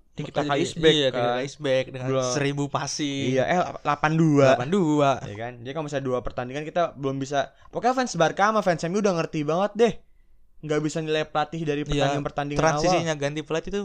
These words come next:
Speaker 2: udah paham lah fasenya
Speaker 1: Iya,
Speaker 2: gimana.
Speaker 1: soalnya ini tuh M U sama Barca tuh setipe lah.
Speaker 2: Sedang dalam fase transisinya.
Speaker 1: Iya. Ya, walaupun fase transisi M U tuh udah lebih, lumayan
Speaker 2: Udah,
Speaker 1: lebih
Speaker 2: udah
Speaker 1: panjang.
Speaker 2: delapan tahun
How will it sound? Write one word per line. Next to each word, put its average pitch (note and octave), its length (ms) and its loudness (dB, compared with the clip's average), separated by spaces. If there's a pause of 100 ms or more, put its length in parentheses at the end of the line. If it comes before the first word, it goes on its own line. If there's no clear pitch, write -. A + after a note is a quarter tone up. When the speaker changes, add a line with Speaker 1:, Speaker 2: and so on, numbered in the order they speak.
Speaker 2:
udah C3+ 320 0
paham D#3 240 -4
lah C3+ 160 -8
fasenya C3+ 400 -6
Speaker 1:
Iya, D#3+ 160 6
Speaker 2:
gimana. C3+ 160 4
Speaker 1:
soalnya G3 240 2 (240)
ini D#3+ 160 -6
tuh G#3 200 2 (280)
M D3 240 -4
U D3+ 80 -2
sama C#3+ 140 0
Barca C#3 180 -2
tuh G#3 200 -2 (280)
setipe - 480 -10
lah. E3 400 2
Speaker 2:
Sedang C#3 320 -10
dalam C3+ 480 -6
fase B2+ 480 -6
transisinya. B2+ 800 -8
Speaker 1:
Iya. A#2+ 400 -4 (400)
Ya, C3+ 160 -2
walaupun C3+ 320 0
fase C3+ 240 -4
transisi C#3 400 -8
M C#3 80 -6
U D3+ 80 -6
tuh D#3+ 160 -6
udah D3+ 80 0
lebih, C#3 240 -4
lumayan C3+ 160 -4
Speaker 2:
Udah, C3+ 240 2
Speaker 1:
lebih C3 80 -6
Speaker 2:
udah C#3 160 0
Speaker 1:
panjang. C#3 240 0 (160)
Speaker 2:
delapan E3 240 2
tahun D#3 280 6